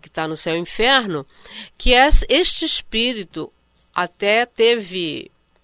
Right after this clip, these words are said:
é, de forma, é, ajudada pelos seus mentores, mas foi, foi sábia, primeiro tendo encarnações de dificuldades, para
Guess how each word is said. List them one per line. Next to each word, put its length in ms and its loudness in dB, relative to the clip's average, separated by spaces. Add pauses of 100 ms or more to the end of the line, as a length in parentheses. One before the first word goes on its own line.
(140)
é, 220 -10
de 140 -12
forma, 720 -4 (440)
é, 300 -6
ajudada 640 0
pelos 200 -6
seus 200 -8
mentores, 800 -4
mas 280 -6
foi, 520 -4
foi 200 -6
sábia, 680 0 (680)
primeiro 340 8
tendo 240 0
encarnações 640 -4
de 180 -12
dificuldades, 1200 -10 (640)
para 360 2